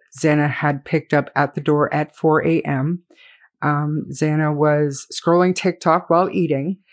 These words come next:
but by four fifteen, they finished with the food and took the bag. She took the bag to the kitchen and set it on the counter. Now, as she's coming out of the kitchen,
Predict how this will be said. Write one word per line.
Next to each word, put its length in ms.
but 100
by 160
four 300
fifteen, 760
they 160
finished 540
with 220
the 80
food 520
and 220
took 180
the 80
bag. 300
She 240
took 240
the 80
bag 240
to 100
the 60
kitchen 360
and 120
set 160
it 80
on 120
the 60
counter. 520
Now, 200
as 200
she's 240
coming 360
out 160
of 140
the 80
kitchen, 600